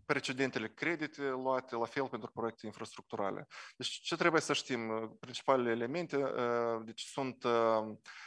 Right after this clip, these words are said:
instrumente financiare foarte sigure, deoarece sunt, uh, uh, parcurg, uh, emisia este un proces foarte, foarte complex și, uh, aceasta permite, uh,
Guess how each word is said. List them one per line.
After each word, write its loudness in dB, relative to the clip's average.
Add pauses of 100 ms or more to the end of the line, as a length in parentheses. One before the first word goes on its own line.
(120)
instrumente 2
financiare 6 (120)
foarte 8
sigure, -2
deoarece 2
sunt, -6
uh, 4 (1000)
uh, 0 (220)
parcurg, 2
uh, -6
emisia -4 (300)
este -4
un -2
proces 0
foarte, 4
foarte 0
complex -2
și, -2
uh, 2 (160)
aceasta 4
permite, 4 (500)
uh, 6